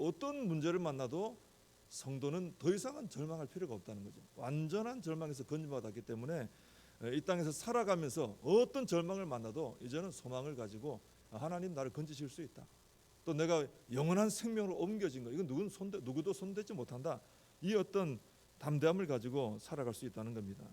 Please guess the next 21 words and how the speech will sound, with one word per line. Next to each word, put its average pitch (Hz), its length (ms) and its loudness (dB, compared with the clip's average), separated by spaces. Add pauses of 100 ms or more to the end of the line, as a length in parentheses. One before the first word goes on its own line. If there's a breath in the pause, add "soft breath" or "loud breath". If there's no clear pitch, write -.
(140)
그래서 120 180 -6
우리가, 131 420 2 (480 loud breath)
어, 110 200 -2
고난을 147 760 6
만나고 131 440 2
문제를 127 360 2
만났을 131 440 2
때도 120 520 2 (300 loud breath)
바로 120 220 2
이 135 500 4
요나를 180 600 8
다시 147 580 2 (260)
토해내게 156 480 4
하신 123 260 0
하나님을 131 360 -2
바라보면서 120 840 -2 (380 loud breath)
'아, 104 340 -6
이 196 240 0
하나님이 180 440 -2
나의 127 300 0
하나님이시다. 110 800 -4